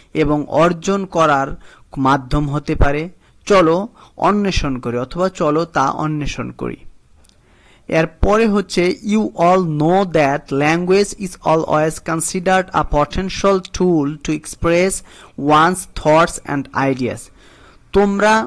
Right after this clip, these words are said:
সকলেই জানো যে ভাষা সর্বদা একজনের চিন্তা ভাবনা এবং ধারণা প্রকাশের একটি শক্তিশালী হাসি-, হাতিয়ার হিসাবে বিবেচিত হয়।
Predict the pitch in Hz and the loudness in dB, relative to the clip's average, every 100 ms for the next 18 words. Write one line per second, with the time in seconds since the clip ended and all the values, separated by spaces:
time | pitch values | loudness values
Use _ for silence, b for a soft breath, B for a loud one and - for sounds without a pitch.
0 | - - 180 170 202 208 208 180 165 156 | -4 2 4 4 4 4 4 2 0 0
1 | 170 185 151 139 147 135 123 139 - 190 | 0 -2 -2 -4 -4 -6 -2 -2 0 -2
2 | - 160 160 151 151 160 175 196 B B | 0 0 0 2 0 2 0 -2 B B
3 | B 139 143 151 156 170 - 220 214 208 | B -4 -2 -4 -2 -4 -6 -6 -4 0
4 | 190 147 139 151 151 170 - 160 151 156 | 2 4 0 0 -4 -4 -4 0 0 0
5 | 170 B B 127 123 120 143 185 202 175 | -4 B B -10 -4 0 2 2 -2 -2
6 | 160 135 - 160 - 139 - 151 - - | -2 -4 -4 -8 -8 -14 -12 -8 -8 -8
7 | - 180 160 131 156 139 113 120 - 170 | -10 -4 -4 -2 -6 -6 -4 -4 -4 -8
8 | 120 131 139 185 180 151 127 143 151 190 | -6 -6 -4 0 0 0 -6 -6 -4 -6
9 | - B B - 170 202 208 175 143 117 | -10 B B -6 -4 -2 -2 -4 -8 -6
10 | 104 - | -6 -10